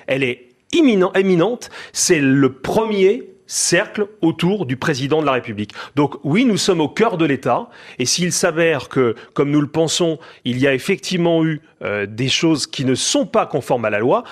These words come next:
alors nous serons évidemment dans le cadre d'une affaire d'État. Mais c'est pas le mot qui compte. Ce qui compte, c'est la pratique du pouvoir. Monsieur Macron a été élu sur, euh,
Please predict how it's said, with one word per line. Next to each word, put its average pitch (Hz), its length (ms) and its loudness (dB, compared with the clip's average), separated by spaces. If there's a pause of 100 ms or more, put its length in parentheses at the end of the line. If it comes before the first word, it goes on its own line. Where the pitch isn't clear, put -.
(140)
alors 151 240 0
nous 160 100 0
serons 240 320 2
évidemment 285 500 0
dans 180 140 0
le 160 60 -4
cadre 170 240 -2
d'une 143 160 0
affaire 139 260 -2
d'État. 117 260 -4 (240)
Mais 160 60 0
c'est 208 160 0
pas 196 160 0
le 190 80 2
mot 247 180 2
qui 170 140 -6
compte. - 400 -8 (460)
Ce - 120 -2
qui 165 200 -2
compte, 254 180 2
c'est 160 320 0
la 143 160 0
pratique 180 440 -2
du 170 100 0
pouvoir. 107 500 -6 (360)
Monsieur 151 260 2
Macron 214 320 2
a 170 80 2
été 147 260 2
élu 202 220 2
sur, 156 320 0
euh, 113 100 2